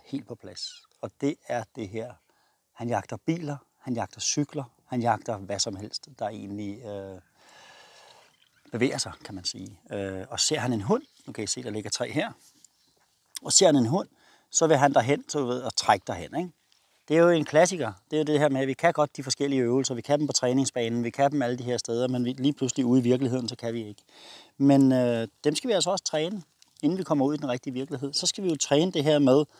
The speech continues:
at, at han ikke jagter. Og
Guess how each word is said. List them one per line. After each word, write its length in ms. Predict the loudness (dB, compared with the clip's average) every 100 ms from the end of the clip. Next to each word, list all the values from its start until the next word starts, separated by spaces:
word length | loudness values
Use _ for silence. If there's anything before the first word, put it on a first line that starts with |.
| -20 -20 _
at, 280 | 2 2 0 _ _ _ _ _ _
at 120 | 0 2
han 160 | 0
ikke 140 | -2 -4
jagter. 280 | -8 -8 -18 _ _ _ _ _ _ 0
Og 280 | 4 4